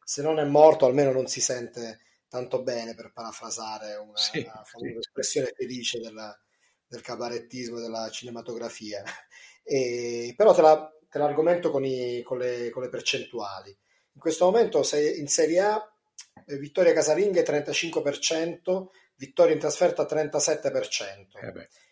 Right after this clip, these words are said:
Speaker 1: In Premier League, vittoria in casa trentasette per cento, in trasferta trentotto per cento. Eh, Ligue un francese, trentanove per cento vittoria in casa, trentasei per cento vittoria in trasferta. Bundesliga, trentatré per cento vittoria in casa,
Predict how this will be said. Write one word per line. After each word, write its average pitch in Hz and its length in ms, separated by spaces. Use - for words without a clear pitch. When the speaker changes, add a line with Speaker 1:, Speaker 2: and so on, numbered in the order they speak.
Speaker 1:
In 185 260
Premier 170 340
League, 196 760
vittoria 160 500
in 147 100
casa 170 360
trentasette 156 580
per 139 140
cento, 165 720
in 147 120
trasferta 147 460
trentotto 131 480
per 117 160
cento. 98 640
Eh, 135 340
Ligue 170 360
un 131 100
francese, 117 640
trentanove 160 440
per 160 120
cento 160 300
vittoria 156 280
in 175 60
casa, 190 400
trentasei 156 460
per 147 160
cento 135 400
vittoria 127 320
in 131 80
trasferta. 180 540
Bundesliga, 180 880
trentatré 160 460
per 143 140
cento 143 280
vittoria 175 320
in 180 60
casa, 123 420